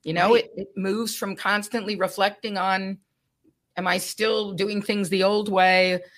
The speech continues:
Speaker 1: And I'm going to work hard at doing things the new way. And then eventually I won't have to think about it anymore. It's just like riding a bike, as we like to say.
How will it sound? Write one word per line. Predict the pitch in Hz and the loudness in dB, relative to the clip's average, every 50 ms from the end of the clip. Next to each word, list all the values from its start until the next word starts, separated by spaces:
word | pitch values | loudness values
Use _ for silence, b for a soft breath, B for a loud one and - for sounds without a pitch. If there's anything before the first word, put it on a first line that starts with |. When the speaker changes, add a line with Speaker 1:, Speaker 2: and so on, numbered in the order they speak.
| B B B _ - | B B B _ -2
Speaker 1:
And | 175 180 | 0 0
I'm | 180 185 185 175 | 2 0 0 -2
going | - 202 190 185 175 | 0 0 0 2 0
to | 175 | 2
work | 180 175 175 175 | 2 2 2 2
hard | - 202 196 196 185 | 2 2 2 4 2
at | 180 180 190 | 0 -4 -4
doing | 185 185 175 | -4 -4 -4
things | - 190 185 180 175 156 156 | -4 -4 -4 -4 -4 -4 -4
the | 170 | -4
new | 175 180 196 202 190 | -2 -2 -2 -2 2
way. | 175 180 175 175 165 | 4 6 6 6 4
And | 170 | 2
then | 170 175 | 0 -2
eventually | 175 175 190 202 226 214 - 208 190 180 175 | 4 4 4 4 4 0 0 2 6 6 8
I | 170 175 | 8 8
won't | 175 180 185 175 | 6 4 4 2
have | 170 - | 0 0
to | - - | 0 -2
think | - 170 147 | -2 -2 -2
about | 123 120 127 - - | 0 0 0 0 0
it | - 131 | 0 -2
anymore. | 123 - - - - - | -2 -2 -4 -8 -8 -8
It's | - - - | -10 -10 -8
just | - 135 135 - - - - - _ _ _ _ _ _ _ _ _ _ _ _ _ _ _ _ - | -8 -6 -6 -6 -8 -12 -16 -20 _ _ _ _ _ _ _ _ _ _ _ _ _ _ _ _ 0
like | 175 202 202 202 | 2 2 2 0
riding | - 135 170 190 240 269 269 311 320 | 0 4 8 8 8 8 6 4 2
a | 311 | 6
bike, | 269 311 220 165 - - | 8 8 8 8 6 0
as | 165 160 156 | -8 -8 -8
we | - | -8
like | 156 - - 156 - | -6 -6 -8 -10 -12
to | - 165 | -16 -18
say. | - - - 156 | -18 -18 -20 -20